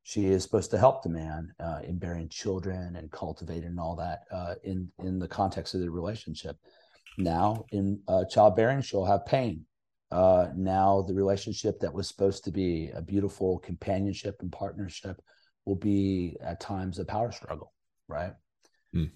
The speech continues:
Speaker 1: And so we see that's different. We see, you go to something like First, uh, Timothy two,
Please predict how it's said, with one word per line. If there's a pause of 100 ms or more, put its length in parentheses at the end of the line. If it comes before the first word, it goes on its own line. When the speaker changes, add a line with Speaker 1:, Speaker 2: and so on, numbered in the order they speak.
Speaker 1:
And
so
we
see
that's
different.
We
see, (320)
you
go
to
something
like
First,
uh, (680)
Timothy
two,